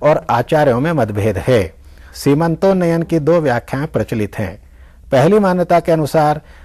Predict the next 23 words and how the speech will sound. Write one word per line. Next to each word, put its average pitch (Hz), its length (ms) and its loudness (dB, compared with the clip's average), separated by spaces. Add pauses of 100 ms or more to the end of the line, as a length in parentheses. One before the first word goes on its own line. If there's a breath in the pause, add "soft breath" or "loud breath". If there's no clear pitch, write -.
(160 soft breath)
गर्भवती 160 680 2
स्त्री 151 260 0
की 151 180 -2
भूत 127 280 0
प्रेदाती 143 560 0
से 143 160 0
रक्षा 147 300 -2
करना 135 360 0
ही 151 260 -2 (140)
सीमंतोन्नयन 131 840 -2
है। 101 260 -4 (500 soft breath)
उसे 139 220 2
हर 151 200 2
तरह 151 260 2
से 151 120 -2
प्रसन्न 147 380 -2
रखने 135 340 0
के 127 140 -2
लिए 107 320 -4 (280 loud breath)
सजाया 123 460 0
संवारा 139 400 2
जाता 135 320 0
था। 143 300 -4